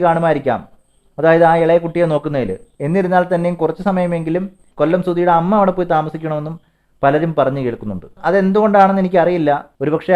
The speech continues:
ആ കുട്ടിയെ കാണാനെങ്കിലും കുറച്ച് നാളിലെ കുട്ടിയുടെ കാര്യങ്ങൾ നോക്കാനെങ്കിലും അവിടെ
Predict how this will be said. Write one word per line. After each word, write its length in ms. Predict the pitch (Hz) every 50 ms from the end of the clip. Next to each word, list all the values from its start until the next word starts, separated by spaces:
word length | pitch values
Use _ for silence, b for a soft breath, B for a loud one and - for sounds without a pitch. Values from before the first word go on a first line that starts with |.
| 175
ആ 20 | 175 170 -
കുട്ടിയെ 260 | 170 160 - 190 185 180
കാണാനെങ്കിലും 520 | 180 175 180 180 180 175 170 175 185 180 175 -
കുറച്ച് 200 | 170 165 170 175 170
നാളിലെ 260 | 170 165 165 160 165 165 160
കുട്ടിയുടെ 300 | 156 156 170 170 170 165 165
കാര്യങ്ങൾ 280 | 160 160 160 160 165 160 160 160
നോക്കാനെങ്കിലും 540 | 156 156 170 170 165 156 147 147 151 156 160 - - _ _ _ _ _ - -
അവിടെ 160 | 165 190 196